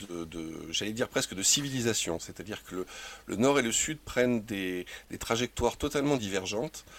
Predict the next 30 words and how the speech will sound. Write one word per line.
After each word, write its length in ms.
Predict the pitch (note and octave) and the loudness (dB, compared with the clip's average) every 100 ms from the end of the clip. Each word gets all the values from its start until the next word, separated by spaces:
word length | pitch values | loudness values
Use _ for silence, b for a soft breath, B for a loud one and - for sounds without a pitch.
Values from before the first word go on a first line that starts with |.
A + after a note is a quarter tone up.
| B B B | B B B
enfin, 160 | - - | -10 -8
ou, 120 | F#2+ - | -8 0
ou 120 | A2+ | 4
en 60 | A2+ | 4
tout 100 | - | 4
cas 120 | - | -6
de 140 | G#2 D3+ | 0 0
plus 260 | D3 B2+ | 0 -2
en 60 | A2+ | -2
plus 140 | - | -2
divergentes, 580 | G2 F2 E2 F2 G#2+ - B B B B - | -8 -6 -6 -4 -6 -8 B B B B -10
et 60 | |
au 40 | F#2+ | -6
fil 220 | - A2+ | -6 -4
des 80 | G#2+ | -2
décennies 640 | G#2+ G2+ G2+ G#2 A2 A#2 | 0 0 -2 -2 -2 0
parviennent 580 | - F#2 G2 A2+ A#2 G#2 | 0 0 -2 2 4 2
à 80 | |
rester 500 | F#2+ G2+ - G#2+ G#2+ G#2 | 2 0 0 0 2 2
relativement 500 | A2 G#2 - G#2+ G#2+ | -2 -4 0 2 2
soudés, 580 | - G#2+ A2 A2+ A2+ G#2 | 0 -4 -4 -2 -2 -4
euh, 540 | E2 E2 D#2+ D#2 D2 B B B - | -4 -6 -6 -6 -8 B B B -12
euh, 80 | D#2 | -12
grâce 260 | D#2+ G2+ - | -4 -2 0
à 60 | F2+ | 0
un 20 | |
certain 300 | - - F#2+ | -2 -2 -2
nombre 280 | G2+ F2+ E2+ | -2 -4 -8
de 80 | |
compromis. 640 | E2+ - G#2+ F#2+ F#2+ A#3+ | -6 -2 0 0 2 0